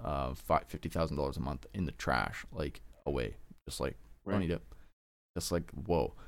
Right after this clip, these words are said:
Speaker 1: But what they're paying for is, like, when shit hits the fan, that company is gonna be there on the
Speaker 2: Mm-hmm.
Speaker 1: minute with emergency support, with, like, you know, all that stuff. So, you know, there's,
Speaker 2: Yeah.
Speaker 1: like, that ups and downs, I guess, but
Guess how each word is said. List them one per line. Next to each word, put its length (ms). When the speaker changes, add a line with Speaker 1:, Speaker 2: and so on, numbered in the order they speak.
Speaker 1:
But 180
what 120
they're 100
paying 360
for 300
is, 220
like, 220
when 200
shit 220
hits 180
the 80
fan, 480
that 160
company 360
is 120
gonna 220
be 200
there 400
on 180
the 60
Speaker 2:
Mm-hmm. 60
Speaker 1:
minute 440
with 160
emergency 480
support, 540
with, 200
like, 320
you 120
know, 220
all 200
that 200
stuff. 360
So, 260
you 60
know, 220
there's, 300
Speaker 2:
Yeah. 40
Speaker 1:
like, 100
that 240
ups 200
and 80
downs, 280
I 80
guess, 240
but 320